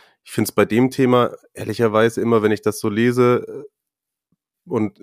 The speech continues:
ja, es ist natürlich was Gesamtgesellschaftliches, da bin ich auch völlig bei dir, Kai, aber da macht man sich's auch bisschen, bisschen leicht irgendwie, wie ich finde, dass man da dann so auf seinen, ähm,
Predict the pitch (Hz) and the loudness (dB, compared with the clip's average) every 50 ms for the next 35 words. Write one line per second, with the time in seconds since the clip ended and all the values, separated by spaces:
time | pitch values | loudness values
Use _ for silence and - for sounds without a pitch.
0 | 107 - 101 107 131 135 110 95 107 - 131 127 123 - 120 110 - 113 110 - | -6 -2 2 2 2 2 0 -2 -6 -6 -6 -4 -2 -4 -4 0 -2 -2 -2 -4
1 | - 107 - 104 120 113 - 117 - - 113 120 - 127 120 - - 123 123 127 | -6 -4 -2 -2 -2 -4 -6 -6 -4 -2 -2 -2 -4 -6 -8 -8 -6 -6 -6 -6
2 | 120 - 101 98 101 104 104 95 98 101 - - 107 110 117 117 _ - 110 113 | -6 -6 -6 -6 -6 -6 -4 -6 -6 -6 -6 -6 -4 -4 -6 -6 _ -2 -2 0
3 | 127 127 120 - - 120 117 117 _ - - _ _ _ _ _ _ - 95 98 | 0 -2 -2 0 0 -2 -2 -2 _ -12 -20 _ _ _ _ _ _ -2 0 2
4 | 104 104 120 123 - 143 123 - 120 117 - - 123 - - - 143 - - 151 | 2 2 2 2 2 2 2 2 0 -2 0 0 0 0 0 -2 -2 0 0 0
5 | 135 131 127 - _ _ _ _ _ _ _ _ _ _ - 127 117 - - 139 | 2 2 0 -4 _ _ _ _ _ _ _ _ _ _ -2 -2 0 2 2 2
6 | 123 107 104 113 160 202 - - 113 120 110 107 101 104 98 101 - - - 101 | 2 2 2 2 0 -2 -2 0 0 0 2 0 -2 -2 -4 -4 -6 -8 -14 -16
7 | 117 113 113 110 110 101 - - - 113 104 104 101 95 101 101 - - 107 104 | -12 -6 -4 -4 -4 -4 -4 -2 0 2 4 4 4 4 2 2 0 0 0 0
8 | 101 104 101 104 107 107 107 - 110 107 - - 110 - - - 104 98 101 104 | 2 2 4 4 4 2 2 0 0 0 0 0 -2 -2 -2 0 2 2 2 2
9 | 104 104 - - - - - - 107 104 101 101 98 95 - | 2 0 -2 -6 -10 -8 -4 -2 0 0 0 -2 -4 -6 -8